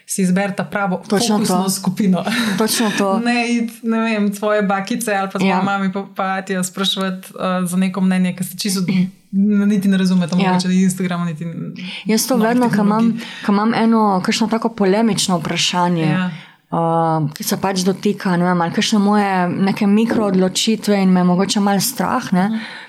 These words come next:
Speaker 2: Točno pomislim, koga od svojih, svojega ožjega kroga bom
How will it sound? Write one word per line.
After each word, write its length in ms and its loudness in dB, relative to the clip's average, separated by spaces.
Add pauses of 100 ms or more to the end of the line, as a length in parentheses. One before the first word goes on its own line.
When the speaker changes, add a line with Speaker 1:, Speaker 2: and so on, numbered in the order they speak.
(600)
Speaker 2:
Točno 320 0
pomislim, 840 2 (100)
koga 300 0
od 120 -2
svojih, 600 2 (220)
svojega 420 0
ožjega 460 2
kroga 340 0
bom 180 2